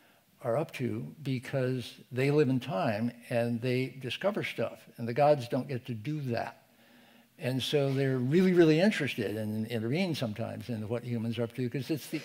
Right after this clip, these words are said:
only way that they can basically engage change. They engage progress, they can engage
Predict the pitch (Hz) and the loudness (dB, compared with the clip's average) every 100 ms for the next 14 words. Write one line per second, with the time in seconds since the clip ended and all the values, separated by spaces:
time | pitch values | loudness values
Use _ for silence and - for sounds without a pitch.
0 | - 185 190 185 160 165 160 139 120 139 | 2 2 2 0 6 6 6 4 0 0
1 | 127 147 127 123 - - - - 139 123 | 0 0 0 0 -6 -20 -20 -4 -2 -2
2 | 135 143 131 117 123 123 117 104 - - | -2 -2 0 0 0 0 -2 -4 -10 -6
3 | 123 110 104 - - _ _ - 117 113 | -6 -6 -10 -16 -20 _ _ -14 -8 -6
4 | 110 120 113 104 - 107 104 107 - 113 | -2 0 0 -2 -6 -4 -4 -8 -10 -10
5 | 104 107 110 107 104 95 | -10 -8 -6 -4 -6 -10